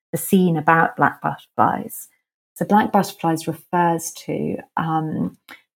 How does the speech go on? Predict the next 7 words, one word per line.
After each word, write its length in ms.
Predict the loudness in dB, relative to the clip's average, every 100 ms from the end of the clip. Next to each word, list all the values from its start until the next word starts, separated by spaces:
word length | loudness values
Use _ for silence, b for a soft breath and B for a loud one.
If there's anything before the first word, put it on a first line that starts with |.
| _ -2
the 80 |
burnt 240 | 2 2 0
pages 440 | -6 -4 -4 -4
of 160 | -6 -2
books 680 | -2 -2 -8 -20 -18 -18 -20 _ _ _
that 180 | -10 -4
floated 580 | -2 0 -2 -6 -6